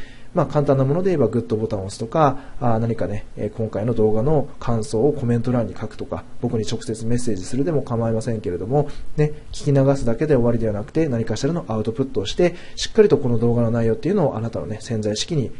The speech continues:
刻み込むように、えー、できればなというふうに考えておりますので、ぜひアウトプットをよろしくお願いします。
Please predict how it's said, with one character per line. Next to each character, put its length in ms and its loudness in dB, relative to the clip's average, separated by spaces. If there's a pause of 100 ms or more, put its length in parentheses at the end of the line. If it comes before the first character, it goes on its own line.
(120)
刻 320 -4
み 120 -4
込 100 -4
む 100 2
よ 120 2
う 40 0
に、 240 2 (280)
え 20 -6
ー、 540 -2
で 100 -2
き 80 -4
れ 80 -2
ば 80 -4
な 140 0
と 100 -2
い 20 2
う 20 2
ふ 60 -6
う 40 -2
に 60 -2
考 160 -6 (120)
え 60 4
て 200 -4
お 120 -6
り 40 -4
ま 100 -4
す 100 -10
の 80 -6
で、 160 4
ぜ 100 0
ひ 260 0
ア 100 -2
ウ 20 -2
ト 80 -4
プ 100 -8
ッ 40 -4
ト 120 2
を 60 8
よ 80 2
ろ 40 0
し 120 -8
く 240 -2
お 40 -10
願 220 -6
い 60 -4
し 120 -6
ま 140 2
す。 180 -4